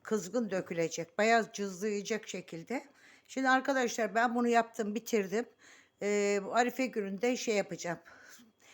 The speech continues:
Şerbetini kaynatıp o zaman tekrar videonun devamını getireceğim. Arkadaşlar şimdi şerbetimi kaynatıyorum. Şöyle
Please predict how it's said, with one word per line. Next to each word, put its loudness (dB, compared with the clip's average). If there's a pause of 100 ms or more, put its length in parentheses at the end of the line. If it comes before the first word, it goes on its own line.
(120)
Şerbetini 0
kaynatıp -4
o 2
zaman -2
tekrar -4
videonun -6
devamını -4
getireceğim. -12 (1400)
Arkadaşlar -2
şimdi -6
şerbetimi -2
kaynatıyorum. -2 (340)
Şöyle 2